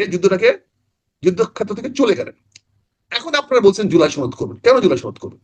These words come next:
পাঁচই আগস্টের আগে ডক্টর রিয়াজ, এ, এ, ডক্টর এই, রিয়াজ কে?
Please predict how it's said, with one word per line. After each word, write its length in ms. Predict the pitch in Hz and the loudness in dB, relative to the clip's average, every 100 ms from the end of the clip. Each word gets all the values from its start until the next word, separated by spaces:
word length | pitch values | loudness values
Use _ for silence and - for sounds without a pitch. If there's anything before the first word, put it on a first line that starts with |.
| _ _ _ _ _ _ _ _ _ - | _ _ _ _ _ _ _ _ _ -2
পাঁচই 240 | 208 214 311 | 0 4 2
আগস্টের 420 | 180 214 277 240 | 2 0 0 0
আগে 240 | 165 175 170 196 208 | 2 4 6 4 2
ডক্টর 180 | 180 220 | -2 -2
রিয়াজ, 180 | 240 - - | 0 -2 -4
এ, 60 | 185 | -16
এ, 420 | 185 180 196 196 180 | -14 -8 -4 -4 -4
ডক্টর 200 | 196 214 202 | 2 4 6
এই, 140 | 190 190 175 175 - _ - 196 | 6 6 4 4 0 _ -2 2
রিয়াজ 180 | 240 - | 2 2
কে? 160 | 277 | 0